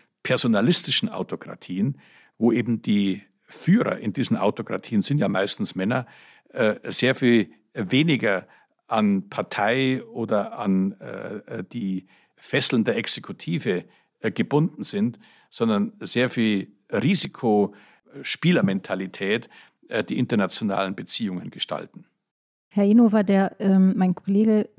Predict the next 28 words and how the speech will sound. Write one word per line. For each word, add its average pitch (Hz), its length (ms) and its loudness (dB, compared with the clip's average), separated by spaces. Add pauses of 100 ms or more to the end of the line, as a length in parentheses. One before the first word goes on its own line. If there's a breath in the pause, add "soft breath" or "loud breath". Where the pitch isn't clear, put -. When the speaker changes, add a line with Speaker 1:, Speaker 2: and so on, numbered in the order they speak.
Speaker 2:
Peter 214 500 0
hat 202 240 -2
die 190 260 4
Erneuerbaren 180 1040 2 (140)
erwähnt. 175 640 4 (380 soft breath)
Und 190 460 4 (140)
da 190 180 2
ist 208 220 -2
es 226 160 0
so, 208 160 4
dass 214 240 2
selbst - 420 -2
Anhänger 214 460 6
dieser 185 260 4
Erneuerbaren 185 920 4
sagen, 185 440 4
diese 190 320 0
Ziele, 302 380 2
die 180 180 -2
wir 180 120 2
da 175 160 4
mal 170 200 4
hatten, 180 280 2
die 180 100 0
Ausbauziele, 180 840 2
die 175 120 2
sind 220 380 4
eigentlich 202 580 4